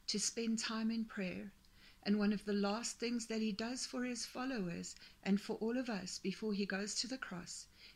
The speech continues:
is he prays to the Father for us. The next question that I want to take a look at is, how do we pray?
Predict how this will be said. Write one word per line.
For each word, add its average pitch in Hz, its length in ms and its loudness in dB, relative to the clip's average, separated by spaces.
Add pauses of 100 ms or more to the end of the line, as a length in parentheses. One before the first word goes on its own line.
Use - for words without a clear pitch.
is 190 180 2
he 202 120 4
prays 175 640 -2
to - 160 0
the 190 120 0
Father 180 600 -6 (340)
for 175 360 0
us. - 420 -6 (3250)
The 269 60 4
next 311 280 6
question 190 460 4
that 180 100 4
I 185 100 4
want 180 280 2
to 202 100 0
take 185 260 2
a 196 60 4
look 175 240 2
at 220 160 2
is, 226 300 -4 (360)
how 254 320 2
do 208 120 4
we 185 160 4
pray? 175 480 -6